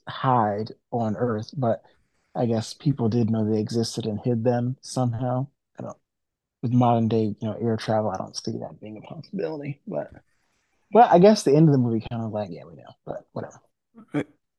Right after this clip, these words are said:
Speaker 2: even the end of the film, I was like, "They've
Speaker 1: They
Speaker 2: literally done this before."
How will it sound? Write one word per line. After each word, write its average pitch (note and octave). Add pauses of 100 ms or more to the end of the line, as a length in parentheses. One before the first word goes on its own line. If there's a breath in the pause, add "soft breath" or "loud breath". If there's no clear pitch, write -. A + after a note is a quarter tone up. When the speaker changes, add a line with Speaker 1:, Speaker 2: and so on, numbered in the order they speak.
(120)
Speaker 2:
even G3+
the D3
end D3
of B2+
the A2
film, F2
I A#2
was A#2
like, F#2+ (460)
"They've D#3 (160)
Speaker 1:
They B2
Speaker 2:
literally C3+
done C3
this G2
before." -